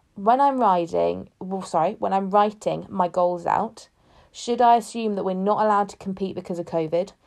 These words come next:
or should I assume that things will be able to go back to normal?" So Alice is actually one of my riders,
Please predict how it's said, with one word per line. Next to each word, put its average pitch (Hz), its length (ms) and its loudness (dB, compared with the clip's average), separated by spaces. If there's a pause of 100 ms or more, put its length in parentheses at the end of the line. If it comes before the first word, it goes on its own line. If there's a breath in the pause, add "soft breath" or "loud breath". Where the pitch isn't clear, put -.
(280 soft breath)
or 190 140 -2
should 190 240 -4
I 185 160 6
assume 180 400 -2
that 180 140 -6
things 175 520 -6 (140)
will 190 340 -2
be 175 140 2
able 170 220 2
to - 120 -12
go 170 100 0
back 165 180 0
to - 100 -12
normal?" 160 340 -8 (1300 soft breath)
So 202 420 0 (340)
Alice 226 300 4
is 233 80 2
actually 214 240 2
one 185 80 2
of 175 60 -4
my 170 120 -2
riders, 170 560 -2